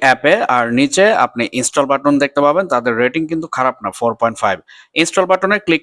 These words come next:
করবেন, অ্যাপটি ইনস্টল হতে থাকবে। এই সুযোগে চলুন আমরা About This App এই অপশনে চলে আসি। শুরুতেই দেখতে পাবেন এটা হচ্ছে non custodial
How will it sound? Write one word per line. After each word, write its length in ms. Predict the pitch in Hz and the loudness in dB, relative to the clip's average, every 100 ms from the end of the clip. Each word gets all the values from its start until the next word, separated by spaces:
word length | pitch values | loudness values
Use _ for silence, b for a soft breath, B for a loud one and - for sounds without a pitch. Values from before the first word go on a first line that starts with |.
| 156 | 0
করবেন, 220 | 165 208 - | 0 0 0
অ্যাপটি 300 | 127 - 135 139 | -2 0 -2 0
ইনস্টল 300 | 143 - 160 156 | -2 0 0 0
হতে 160 | 160 156 | -2 -2
থাকবে। 240 | 156 156 220 - | -4 -2 -2 0
এই 140 | 139 | -2
সুযোগে 380 | 135 139 131 123 123 | -2 -4 -6 -6 -6
চলুন 200 | 131 104 98 | -4 -4 -6
আমরা 160 | 113 113 107 113 | -4 -2 -2 0
About 200 | 120 110 | 0 0
This 160 | 123 120 143 | -4 -2 -4
App 80 | - 120 | -4 -4
এই 60 | 113 | -4
অপশনে 260 | - 117 113 | -4 -6 -2
চলে 160 | 135 143 | 0 0
আসি। 120 | 139 180 - | -2 -6 -4
শুরুতেই 380 | 190 220 214 196 | -2 0 0 -2
দেখতে 180 | 196 | 0
পাবেন 260 | 190 185 226 233 B B B | 0 2 0 -4 B B B
এটা 140 | 151 196 165 | -2 -2 0
হচ্ছে 240 | 151 - 208 120 117 | 0 0 -2 0 4
non 160 | 151 175 | 2 2
custodial 500 | 160 - 151 147 175 | -4 -2 -2 2 0